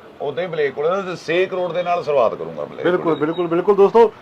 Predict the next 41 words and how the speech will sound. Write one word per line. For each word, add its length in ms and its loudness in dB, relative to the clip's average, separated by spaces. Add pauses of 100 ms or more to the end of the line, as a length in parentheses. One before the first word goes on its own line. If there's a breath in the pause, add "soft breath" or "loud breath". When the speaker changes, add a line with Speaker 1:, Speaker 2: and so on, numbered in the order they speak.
(120)
Speaker 2:
ਬਾਕੀ 240 4
ਵੀਡੀਓ 240 -4
ਦੇ 60 0
ਉੱਤੇ, 420 0
ਅ, 40 0
ਜਿਹੜਾ 200 0
ਫੋਨ 220 0
ਨੰਬਰ 200 -2
ਵਗੈਰਾ 240 6
ਲਿਖਿਆ 280 2
ਹੋਇਆ, 180 4
ਐਡਰੈਸ 440 -2
ਵੀ 100 -6
ਲਿਖਿਆ 220 0
ਹੋਇਆ, 260 4 (280 loud breath)
ਲੋਕੇਸ਼ਨ 400 2
ਵੀ 60 2
ਉੱਤੇ 220 0
ਪਾਈ 220 2
ਹੋਈ 180 0
ਆ। 160 2 (240)
ਕੋਈ 80 -6
ਗੱਲਬਾਤ 400 6
ਕਰਨੀ, 260 0
ਤੁਸੀਂ 160 -6
ਸਿੱਧੀ 200 -4
ਗੱਲ 220 6
ਵੀ 100 -2
ਕਰ 160 4
ਸਕਦੇ 260 2
ਹੋ। 140 0 (260)
ਲੋਕੇਸ਼ਨ 340 0
ਤੇ 100 2
ਕਲਿੱਕ 240 2
ਕਰਕੇ 280 2
ਸਿੱਧੇ 240 2
ਇੱਥੇ 140 4
ਪਹੁੰਚ 300 -2
ਵੀ 100 -4
ਸਕਦੇ 320 2
ਹੋ। 100 -2